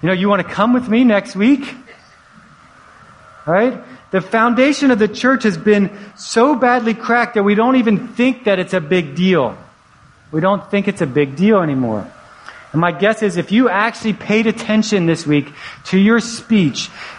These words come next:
you would be surprised how many times you used a cultural definition of church rather than the biblical definition of church. If you've been around here for any length of the time, you've probably heard someone up front say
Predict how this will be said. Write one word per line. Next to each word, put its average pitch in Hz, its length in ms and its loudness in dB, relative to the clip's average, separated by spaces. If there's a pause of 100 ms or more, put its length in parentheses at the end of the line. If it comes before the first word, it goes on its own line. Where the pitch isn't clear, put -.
you 180 100 2
would 196 100 4
be 202 100 2
surprised 185 760 0 (260)
how 190 240 0
many 226 260 2
times 185 580 0 (380)
you 180 100 0
used 175 340 2
a 156 60 -2
cultural 247 560 0
definition 175 640 -2
of 135 120 -2
church 143 360 -2 (280)
rather 160 420 0
than 143 180 -2
the 135 60 0
biblical 139 540 -2
definition 131 560 -2
of 110 120 -4
church. - 440 -6 (1300)
If 143 140 -2
you've 208 140 4
been 214 120 2
around 185 280 0
here 185 100 -2
for 170 120 -2
any 180 280 2
length 175 320 -2
of 131 60 -10
the 135 100 0
time, 139 440 -2 (240)
you've 160 200 -2
probably 185 320 0
heard 180 340 0
someone 175 380 -2
up 151 160 -2
front 190 260 -2
say 165 380 -2